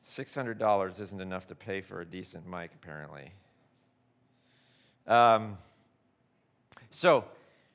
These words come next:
you know, what's, this guy, he's like, you know, "I love the idea of following you, Jesus, but there's something in the w-," have you ever had that happen in your life?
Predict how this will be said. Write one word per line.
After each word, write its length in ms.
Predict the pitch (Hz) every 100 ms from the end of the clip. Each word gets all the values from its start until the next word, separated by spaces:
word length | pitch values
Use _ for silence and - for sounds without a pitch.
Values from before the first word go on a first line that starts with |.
| _ _ _ _ _ _ _ -
you 140 | 180
know, 180 | 185 170 - 151 143
what's, 440 | 156 160 220 - - 160 -
this 340 | 143 180 -
guy, 540 | - 214 220 135 131 139
he's 240 | 156 156
like, 280 | 156 139 139 -
you 100 | 160
know, 240 | 156 147
"I 220 | 139 196
love 520 | 180 170 175 190 185 180
the 220 | 185 170
idea 420 | 165 156 160 151
of 100 | 139
following 540 | - 143 156 156 147
you, 140 | 131 123
Jesus, 680 | 107 113 104 113 113 107 _ _ _ _ _ _ _ _ -
but 180 | 170 -
there's 260 | 196 190
something 840 | - - 165 180 185 - 180 175 165
in 240 | 147 156
the 80 | 151
w-," 140 | 135 -
have 200 | 139 147
you 80 | 196
ever 200 | 196 180
had 280 | 147 143
that 260 | 127 127 127 -
happen 320 | 120 117 113
in 140 | 104 101
your 140 | 98
life? 240 | 90 90